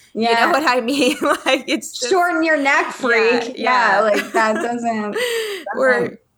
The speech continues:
Speaker 2: feel right. That's
Speaker 1: Exactly.
Speaker 2: crazy.
Speaker 1: Or, like, elephants, like, "Yo, you got a really big nose." No. <laughs> Like, we're
Speaker 2: <laughs> Yeah.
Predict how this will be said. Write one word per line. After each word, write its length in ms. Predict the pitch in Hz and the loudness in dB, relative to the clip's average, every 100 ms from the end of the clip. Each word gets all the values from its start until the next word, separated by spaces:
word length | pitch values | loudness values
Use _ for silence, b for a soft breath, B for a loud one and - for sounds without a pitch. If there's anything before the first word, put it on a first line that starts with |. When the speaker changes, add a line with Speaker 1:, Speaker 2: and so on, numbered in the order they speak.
| - | 0
Speaker 2:
feel 220 | 190 180 | 2 4
right. 300 | 143 151 - | 2 0 -4
That's 180 | - 202 | -8 -6
Speaker 1:
Exactly. 260 | 247 269 175 214 | -4 -2 2 0
Speaker 2:
crazy. 40 | |
Speaker 1:
Or, 160 | 226 240 | 2 2
like, 200 | 226 208 | 2 4
elephants, 460 | 208 226 208 165 | 2 2 0 0
like, 220 | 175 170 160 | 0 0 2
"Yo, 140 | 202 | 2
you 140 | 190 170 | 4 4
got 160 | 185 | 4
a 60 | 180 | 4
really 220 | 175 180 | 0 -2
big 220 | 175 165 | -2 -2
nose." 580 | 165 175 160 135 147 - - | 0 4 4 2 -2 -8 -8
No. 440 | 175 208 170 117 | -2 0 0 0
<laughs> 40 | - | 0
Like, 220 | 247 247 | 2 2
we're 80 | 262 | 0
Speaker 2:
<laughs> 0 | |
Yeah. 400 | 220 214 226 | 0 0 0